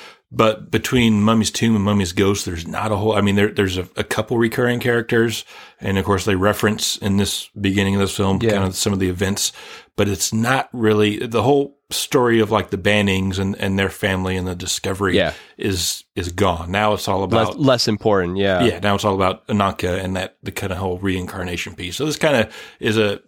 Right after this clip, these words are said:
Speaker 1: and honestly, it's probably a good thing, you know, because they've, you had two films, Mummy's Hand and Mummy's Tomb, that, that really kinda dealt with the same type of story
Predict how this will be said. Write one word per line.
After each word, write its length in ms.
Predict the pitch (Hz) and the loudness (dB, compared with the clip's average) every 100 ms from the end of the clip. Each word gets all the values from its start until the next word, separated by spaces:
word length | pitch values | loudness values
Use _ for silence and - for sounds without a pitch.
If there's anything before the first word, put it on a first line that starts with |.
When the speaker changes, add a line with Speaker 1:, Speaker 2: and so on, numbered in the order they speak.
| _ | _
Speaker 1:
and 180 | 131 123 | -2 2
honestly, 380 | 160 226 220 143 | 2 2 0 -2
it's 80 | 127 | 0
probably 220 | 139 113 | 2 2
a 40 | |
good 200 | 98 110 | 2 0
thing, 180 | 156 190 | 0 -2
you 440 | 139 107 110 120 110 | -4 -6 -12 -4 0
know, 180 | 101 98 | 0 0
because 400 | 104 - 98 95 | -2 -4 -6 0
they've, 300 | 104 95 - - - - - | 0 0 -10 -20 -20 -20 -4
you 120 | 110 | 0
had 200 | 117 - | 0 2
two 180 | 147 139 | 0 0
films, 720 | - 127 113 117 107 - - _ _ _ _ _ | 2 2 4 0 -2 -8 -14 _ _ _ _ _
Mummy's 300 | 120 120 110 | 0 2 2
Hand 180 | 113 107 | 2 2
and 80 | 107 | 2
Mummy's 240 | 104 95 | 2 0
Tomb, 340 | - 120 104 95 | -2 0 2 0
that, 200 | 95 - _ | -4 -8 _
that 300 | 110 101 98 | -4 -2 -2
really 560 | 104 107 104 101 92 92 _ _ _ _ _ _ 127 117 - _ - | 0 2 4 2 0 -4 _ _ _ _ _ _ -10 -10 -12 _ -8
kinda 220 | - 131 | -2 0
dealt 220 | 101 113 101 | 2 0 -2
with 80 | |
the 80 | 101 | -6
same 240 | - 104 98 | -2 0 0
type 180 | 104 | -4
of 60 | - | -4
story 380 | - 104 95 | 0 0 0